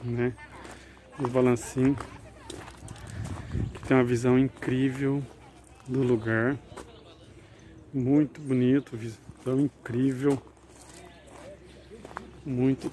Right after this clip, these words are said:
top. Aqui é o restaurante, né? Onde a gente tomou café da manhã.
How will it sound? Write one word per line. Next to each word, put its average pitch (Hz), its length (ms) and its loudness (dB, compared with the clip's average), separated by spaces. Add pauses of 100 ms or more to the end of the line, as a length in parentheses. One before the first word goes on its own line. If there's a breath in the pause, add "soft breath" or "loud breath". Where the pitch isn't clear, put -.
(160)
top. 117 240 -2 (2250 loud breath)
Aqui 139 180 0
é 147 40 6
o 127 40 2
restaurante, 123 640 0
né? 139 300 0
Onde 123 140 0
a - 20 2
gente 120 420 -2 (240)
tomou 127 200 -2
café 131 240 -4
da 123 80 0
manhã. 113 340 2